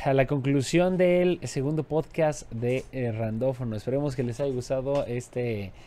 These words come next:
esos temas acerca de eventos apocalípticos. Ustedes pónganos ahí en los comentarios cuál es el evento apocalíptico que ustedes creen que sea más, eh, probable que suceda. Y el por qué, claro. Y, y ya si cabe también, pues,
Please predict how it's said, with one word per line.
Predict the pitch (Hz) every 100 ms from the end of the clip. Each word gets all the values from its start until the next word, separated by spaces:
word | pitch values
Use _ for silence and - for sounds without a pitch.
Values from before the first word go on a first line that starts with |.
| -
esos | - 127 135
temas | 143 143 123
acerca | 143 131 131
de | 113 107
eventos | 110 117 127 127 123 -
apocalípticos. | 110 107 - 98 127 139 165 - 240 - - - -
Ustedes | 123 127 175 156
pónganos | 190 185 175 147
ahí | 151
en | 170
los | 160
comentarios | - 170 160 165 160 151
cuál | - 160 160
es | 156
el | 160 160
evento | 139 127 143 143
apocalíptico | 135 131 131 143 131 120
que |
ustedes | 110 - 127 123
creen | 123 123
que | 113
sea | - 113
más, | 113 113 117 113 107 - 101
eh, | 98 95 95 -
probable | 104 107 110 123 135 135 -
que |
suceda. | 107 101 113 135 175 - - - - - -
Y | - 131
el | 147 131
por | 127
qué, | 127 226
claro. | - 240 269 208
Y, | 135 123 113 107 104 107 - -
y | 87 110
ya | 117 131 135
si | - 107 95 -
cabe | 135 139 143
también, | - 113 131 151
pues, | - 104 -